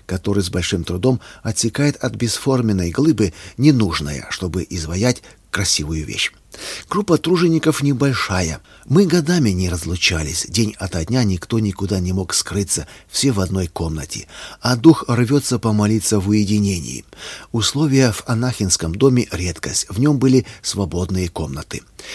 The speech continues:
Каждый, кто соглашался выйти на труд, рассчитывал на тюрьму. Эту реальность никто не сбрасывал со счетов. Какая в тюрьме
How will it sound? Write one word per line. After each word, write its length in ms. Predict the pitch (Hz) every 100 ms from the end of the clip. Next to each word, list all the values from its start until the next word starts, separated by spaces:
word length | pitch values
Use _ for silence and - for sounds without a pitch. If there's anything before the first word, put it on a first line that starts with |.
| - -
Каждый, 360 | 165 160 131
кто 200 | 127 131
соглашался 720 | 113 113 101 98 113 117 - 101
выйти 260 | 110 -
на 160 | 85 73
труд, 240 | 147 - - -
рассчитывал 680 | 110 131 - 113 110 107 101
на 180 | 104
тюрьму. 480 | 98 107 104 107 85 - - - - -
Эту 240 | 165 170 147
реальность 500 | 143 160 151 123 113
никто 280 | 101 120
не 160 | 117 123
сбрасывал 580 | 104 92 87 - 98 95
со 160 | -
счетов. 540 | 90 98 - 90 - - _ - -
Какая 340 | - 156 156
в 80 | -
тюрьме 380 | 101 101 135